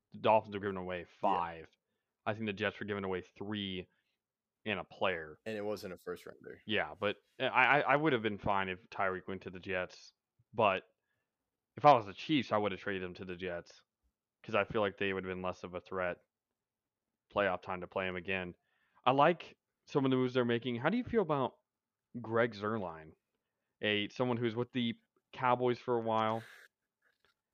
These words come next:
Speaker 2: One of the
Speaker 1: Now is,
Speaker 2: maybe
Speaker 1: now
Speaker 2: he
Speaker 1: is
Speaker 2: was a kicker
Speaker 1: signed
Speaker 2: last
Speaker 1: to the
Speaker 2: year.
Speaker 1: Jets to be their kicker.
Speaker 2: Well, they also, I think it's gonna be a competition, and I'm fine with that because they also signed Eddie Piñeiro.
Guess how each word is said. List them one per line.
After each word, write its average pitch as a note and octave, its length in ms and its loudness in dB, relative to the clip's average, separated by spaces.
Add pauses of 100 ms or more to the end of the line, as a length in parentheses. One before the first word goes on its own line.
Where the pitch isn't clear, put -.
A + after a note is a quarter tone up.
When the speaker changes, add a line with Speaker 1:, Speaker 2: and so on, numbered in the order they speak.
(320)
Speaker 2:
One G#2 140 -6
of G2 60 -4
the F2+ 180 -4
Speaker 1:
Now G#2+ 420 6
is, G2+ 480 -2
Speaker 2:
maybe A2+ 100 -8
Speaker 1:
now A2 240 4
Speaker 2:
he A2 80 6
Speaker 1:
is G#2 40 -6
Speaker 2:
was - 40 -10
a - 40 -14
kicker - 100 -14
Speaker 1:
signed A2+ 400 2 (100)
Speaker 2:
last D#2+ 120 -10
Speaker 1:
to A#2+ 100 -6
the A2 80 -4
Speaker 2:
year. G2 80 -6
Speaker 1:
Jets G#2+ 360 -2
to G#2+ 80 -8
be A2 140 -4
their A#2 200 -2
kicker. B2 400 -10 (1600)
Speaker 2:
Well, B2+ 160 2
they C3+ 180 0
also, D#3+ 380 -6
I C#3 80 -6
think F#3+ 180 -6
it's D#3+ 140 -8
gonna C#3 140 -4
be G#2 100 -4
a F#2+ 40 -8
competition, F#2+ 680 -10
and E2 120 -14
I'm E2 100 -14
fine F#2 220 -12
with E2 120 -14
that E2+ 280 -12
because - 200 -18
they G2+ 120 -6
also G#2 280 -8
signed F2+ 580 -10
Eddie F2+ 380 -12 (100)
Piñeiro. F2 600 -12